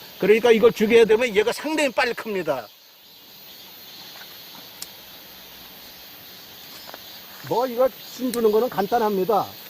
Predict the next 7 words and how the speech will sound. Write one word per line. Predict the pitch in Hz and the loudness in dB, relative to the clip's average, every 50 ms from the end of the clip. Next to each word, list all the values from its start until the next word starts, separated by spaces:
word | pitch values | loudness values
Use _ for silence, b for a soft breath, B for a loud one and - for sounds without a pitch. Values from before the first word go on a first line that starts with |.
| - - - - - | -20 -20 -18 -12 -6
요 | 175 196 | -6 -6
가위로 | - - 160 170 185 208 214 208 214 226 | -6 -4 -2 0 0 2 2 4 4 4
요렇게 | 208 226 214 - 196 196 | 4 4 2 2 0 0
해가지고요. | 185 180 170 185 196 214 220 190 165 160 160 175 202 - - - - - - - - - - - | 2 2 0 2 4 4 4 6 4 4 2 0 -2 -6 -10 -18 -20 -20 -20 -20 -20 -20 -16 -10
이렇게 | 156 175 180 233 | -10 -6 -6 -6
가시면서 | 226 - 160 160 - 214 190 190 196 175 233 233 202 135 101 - - - - - - - - - - - - - - - | -6 -6 -6 -8 -6 -4 -4 -4 -4 -2 0 0 0 -2 -6 -10 -18 -20 -20 -20 -20 -20 -20 -20 -20 -20 -20 -20 -20 -8
이제 | 156 165 226 220 202 170 156 | -2 0 2 2 2 0 -2